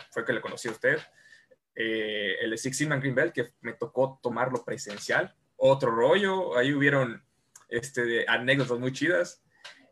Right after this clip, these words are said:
y, y pues bueno, ¿qué más, no? De ahí, la travesía ha sido increíble, literalmente, aprendizaje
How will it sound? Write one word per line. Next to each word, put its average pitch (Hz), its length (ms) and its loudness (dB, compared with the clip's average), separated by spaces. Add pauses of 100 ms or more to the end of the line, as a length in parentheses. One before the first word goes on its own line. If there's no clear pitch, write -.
(140)
y, 123 600 0 (920)
y 143 80 0
pues 135 160 0
bueno, 143 320 4 (240)
¿qué 143 100 0
más, 135 180 2
no? 139 180 0
De 131 100 4
ahí, 147 360 2 (460)
la 120 180 -4
travesía 151 640 2
ha - 80 -2
sido 139 200 -2
increíble, 160 580 0 (340)
literalmente, 143 840 0
aprendizaje 135 800 -2